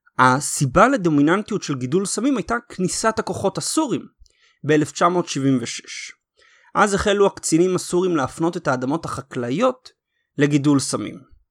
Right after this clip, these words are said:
אם באלף תשע מאות שבעים ושש עשרה אחוזים מאדמות הבקעה הוקדשו לגידול מריחואנה, באלף תשע מאות שמונים ושתיים כבר תשעים אחוז מאדמות הבקעה גידלו את הסם.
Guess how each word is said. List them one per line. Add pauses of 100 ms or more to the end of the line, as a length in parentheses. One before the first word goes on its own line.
(720)
אם
באלף
תשע
מאות
שבעים
ושש (400)
עשרה
אחוזים
מאדמות
הבקעה
הוקדשו
לגידול
מריחואנה, (760)
באלף
תשע
מאות
שמונים
ושתיים
כבר
תשעים
אחוז
מאדמות
הבקעה (520)
גידלו
את
הסם.